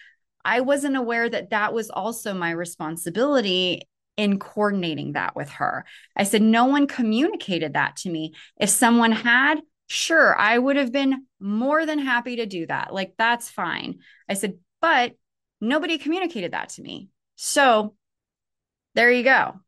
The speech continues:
Like, whatever." And I said, "But the last time I checked, my sister had a phone, had hands, had thumbs.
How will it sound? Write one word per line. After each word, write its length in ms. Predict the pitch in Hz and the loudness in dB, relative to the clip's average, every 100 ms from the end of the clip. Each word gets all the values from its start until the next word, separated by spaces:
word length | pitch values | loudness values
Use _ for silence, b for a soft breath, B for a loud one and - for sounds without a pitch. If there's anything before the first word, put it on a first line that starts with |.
| - | -4
Like, 320 | 190 175 175 _ _ _ _ _ _ _ | -2 -2 -4 _ _ _ _ _ _ _
whatever." 560 | 190 220 202 156 - - _ B B B B B _ _ | -2 2 2 2 -6 -12 _ B B B B B _ _
And 840 | - 208 208 202 208 208 208 202 - _ _ _ _ _ _ _ _ 214 | -4 0 2 2 0 0 -2 -6 -12 _ _ _ _ _ _ _ _ -4
I 60 | |
said, 300 | 220 233 202 - - | 0 0 -2 -8 2
"But 480 | 330 262 190 165 - _ _ _ _ | 4 6 4 2 -6 _ _ _ _
the 100 | 220 | -2
last 360 | 214 254 269 269 | 2 2 0 -4
time 240 | 262 240 | -4 -2
I 120 | 202 | -4
checked, 760 | 196 - 285 196 180 - - - _ _ _ _ _ _ _ _ _ _ _ _ - | -4 -4 0 0 -2 -10 -20 -20 _ _ _ _ _ _ _ _ _ _ _ _ -8
my 180 | 202 214 | -6 -4
sister 640 | 214 262 - 233 226 220 _ | -2 -2 2 2 0 -6 _
had 200 | - 330 | -2 0
a 60 | 311 | 0
phone, 600 | - 190 185 185 190 - _ _ _ _ | -2 -2 -2 -4 -8 -12 _ _ _ _
had 200 | 320 320 | -2 0
hands, 520 | 269 208 196 208 202 - _ _ | 0 -2 -2 -4 -8 -14 _ _
had 220 | 277 262 | -4 -2
thumbs. 440 | 208 202 202 202 | 2 2 2 -2